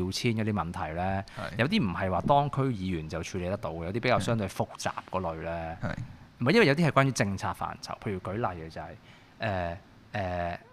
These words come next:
Speaker 1: 佢譬如可能嗰個，誒，求助人，佢係以前有個物業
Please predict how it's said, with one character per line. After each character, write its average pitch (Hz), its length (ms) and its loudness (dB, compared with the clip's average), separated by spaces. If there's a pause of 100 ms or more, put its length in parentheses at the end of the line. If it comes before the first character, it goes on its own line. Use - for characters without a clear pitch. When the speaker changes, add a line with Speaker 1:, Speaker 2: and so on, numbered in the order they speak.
(120)
Speaker 1:
佢 110 240 -2
譬 107 220 -2
如 92 80 -4 (140)
可 117 60 2
能 85 260 -2
嗰 98 120 -4
個， 113 100 -2
誒， 95 260 0 (480)
求 92 240 -6
助 95 160 0
人， 82 180 -4 (580)
佢 98 240 -2
係 82 680 -4 (280)
以 104 140 -4
前 101 160 -4
有 90 100 2
個 95 80 2
物 92 40 2
業 87 220 0